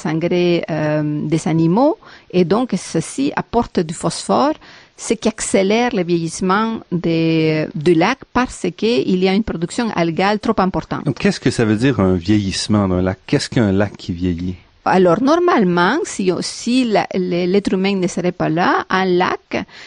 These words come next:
Speaker 1: euh, va passer par différentes étapes dans des, euh, centaines d'années. Donc, un, un lac peut être quatre cents ans, euh, en, en qualité, en eau propre, euh, de, en bon, en bon état de santé.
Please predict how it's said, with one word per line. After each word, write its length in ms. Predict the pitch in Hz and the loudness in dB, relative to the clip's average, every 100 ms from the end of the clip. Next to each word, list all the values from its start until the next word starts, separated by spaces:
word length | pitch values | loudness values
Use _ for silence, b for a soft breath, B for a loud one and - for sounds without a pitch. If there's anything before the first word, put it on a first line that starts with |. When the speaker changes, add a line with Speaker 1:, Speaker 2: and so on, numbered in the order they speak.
| B | B
Speaker 1:
euh, 240 | - 170 165 | 0 2 2
va 120 | 175 | 2
passer 440 | 208 202 - 240 254 | 0 0 0 0 0
par 240 | - 175 | 0 -4
différentes 640 | 160 165 165 180 202 196 - - | -4 -2 0 0 0 -2 -6 -6
étapes 520 | - - 226 302 - _ - | -4 0 0 0 -8 _ -10
dans 420 | 156 165 170 165 | -2 0 2 2
des, 300 | 170 170 170 B B B - | 2 2 2 B B B -2
euh, 560 | 170 160 156 156 151 - - | 2 4 4 2 0 -4 -8
centaines 760 | - 262 247 - 254 220 160 - | -2 2 2 2 2 2 -2 -6
d'années. 480 | - 147 156 147 147 _ _ _ _ b b b _ _ | -4 -2 0 -2 -4 _ _ _ _ b b b _ _
Donc, 400 | 180 185 170 160 151 156 _ _ - | -2 2 2 2 -2 -2 _ _ -4
un, 240 | 175 170 165 - | 0 0 -2 0
un 100 | 175 | 2
lac 220 | 202 262 - | 2 0 0
peut 140 | 190 | 2
être 240 | 202 196 | 2 0
quatre 240 | 175 226 - | -2 -4 -2
cents 340 | 208 208 - | -2 -2 0
ans, 260 | 220 220 247 - b - | 0 2 -2 -6 b -4
euh, 360 | 170 165 160 156 151 _ _ _ _ _ _ _ _ - | 0 2 2 0 -4 _ _ _ _ _ _ _ _ 0
en, 260 | 175 185 170 | 2 4 4
en 400 | 160 175 - 175 | 2 0 0 0
qualité, 560 | 185 170 151 185 247 | 2 0 2 2 4
en 160 | 185 165 | 4 4
eau 140 | 170 | 2
propre, 420 | 156 175 214 247 185 | 2 2 2 2 -2
euh, 600 | 165 165 160 160 160 160 | 0 0 2 2 2 0
de, 240 | 160 175 | 2 2
en 220 | 165 156 185 | 2 2 2
bon, 320 | 202 220 214 | 2 2 2
en 140 | 180 | 2
bon 180 | 190 208 | 2 2
état 220 | 202 196 | 2 2
de 120 | 185 | 2
santé. 460 | 175 - 151 - 160 | 0 0 -4 -6 -10